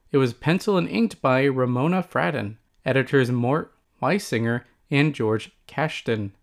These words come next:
This cover Adventure Comics focuses on Superboy, so we'll focus on the first panel of the Aquaman story. The Aquaman name is back to being red, which again is the most common color.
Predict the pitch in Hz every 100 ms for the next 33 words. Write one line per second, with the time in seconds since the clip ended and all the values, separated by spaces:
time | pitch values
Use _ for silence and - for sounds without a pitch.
0 | _ _ 131 120 - 131 127 120 120 120
1 | - 127 147 180 - 143 135 - 139 135
2 | 120 233 220 135 127 160 - 233 226 196
3 | 196 160 170 165 135 - 156 - 143 139
4 | 143 139 135 - 117 123 117 113 - 135
5 | 147 135 107 - _ - 147 143 156 180
6 | 175 170 147 165 180 123 - 113 - 127
7 | 120 113 113 170 175 226 _ - 240 240
8 | 180 160 160 156 139 135 131 131 123 120
9 | 117 - - 165 117 110 143 120 101